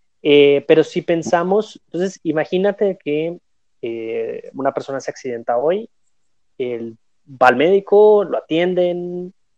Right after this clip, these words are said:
eh, pero los daños, porque perdió una pierna, por decir algo, am, ¿cómo es la vida de esta persona en un año, dos años, tres años, de una persona que ya no tiene una pierna? Ahí hemos trabajado muy poco,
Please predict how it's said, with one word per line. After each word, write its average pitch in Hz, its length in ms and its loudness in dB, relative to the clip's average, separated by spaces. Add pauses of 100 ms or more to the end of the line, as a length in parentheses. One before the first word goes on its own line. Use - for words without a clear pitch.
eh, 120 760 -8 (420)
pero 170 520 2 (440)
los 147 560 2
daños, 165 640 -4 (680)
porque 127 260 -4
perdió 127 240 0
una 156 160 -4
pierna, 123 240 -2
por - 160 -16
decir 127 240 -16
algo, 135 300 -12 (640)
am, 123 540 -10
¿cómo 165 200 0
es 170 100 0
la 170 100 4
vida 170 180 4
de 165 60 2
esta 160 180 -4
persona 127 360 -8
en 127 60 -8
un 135 120 -6
año, 123 280 -10 (140)
dos 127 240 -8
años, 120 260 -16 (120)
tres 127 240 -10
años, 110 240 -18 (400)
de 139 640 -4
una 131 200 -8
persona 131 680 -10
que 131 140 -12
ya 117 180 -8 (120)
no 127 160 -14
tiene 127 160 -14
una 120 100 -14
pierna? - 240 -18 (1300)
Ahí 156 280 2
hemos 147 200 -4
trabajado 131 440 -6
muy 120 140 -14
poco, - 200 -16